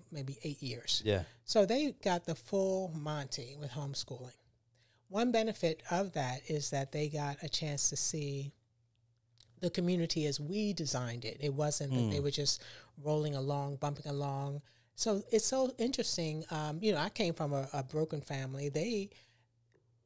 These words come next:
Speaker 1: we, we said, "You know what? We're homeschoolers, but we want to create a homeschooling community." So we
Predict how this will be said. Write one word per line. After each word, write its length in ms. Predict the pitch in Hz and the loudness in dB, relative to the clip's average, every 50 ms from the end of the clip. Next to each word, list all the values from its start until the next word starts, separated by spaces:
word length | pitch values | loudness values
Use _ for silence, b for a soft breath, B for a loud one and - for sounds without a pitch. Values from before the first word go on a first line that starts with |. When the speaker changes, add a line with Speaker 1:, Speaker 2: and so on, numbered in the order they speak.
| _ _ 175 | _ _ -2
Speaker 1:
we, 240 | 170 208 226 247 233 | 0 2 2 2 2
we 160 | 180 196 220 | 2 2 2
said, 260 | 208 - - 185 160 | 2 2 2 0 0
"You 100 | 165 175 | 0 0
know 140 | 180 190 190 | 0 0 0
what? 280 | 196 196 190 208 202 - - | 0 0 -2 -2 -4 -4 -4
We're 140 | 156 151 | -2 -2
homeschoolers, 760 | 147 165 180 190 196 - - - 190 185 185 190 185 190 - - | 0 0 0 0 0 -2 -2 -2 -2 -2 -2 -2 -2 -2 -4 -4
but 160 | - 151 143 147 | -4 -4 -2 -2
we 100 | 160 170 | -4 -4
want 260 | 165 160 156 156 - | -4 -6 -8 -8 -8
to 140 | - 147 139 | -6 -8 -8
create 420 | - - 156 151 147 147 147 147 | -6 -8 -6 -4 -2 -2 -4 -4
a 40 | 147 | -6
homeschooling 540 | 127 151 147 147 - - 165 156 147 143 131 | -4 -4 -4 -4 -4 -4 -4 -6 -6 -8 -8
community." 640 | - 135 143 151 156 147 131 - - 113 113 139 | -10 -14 -14 -16 -16 -16 -14 -12 -10 -10 -6 -2
So 200 | - - 156 139 | -2 0 0 0
we 360 | 131 151 160 160 156 156 160 | 0 0 0 0 -2 -2 -4